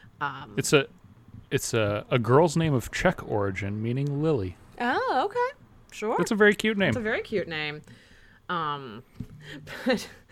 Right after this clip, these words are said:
Speaker 1: Geor-, George reacts to her having caught a cold and being in bed,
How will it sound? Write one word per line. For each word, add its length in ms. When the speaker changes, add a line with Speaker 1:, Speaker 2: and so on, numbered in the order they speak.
Speaker 1:
Geor-, 260
George 320
reacts 640
to 280
her 300
having 260
caught 200
a 40
cold 440
and 160
being 260
in 80
bed, 380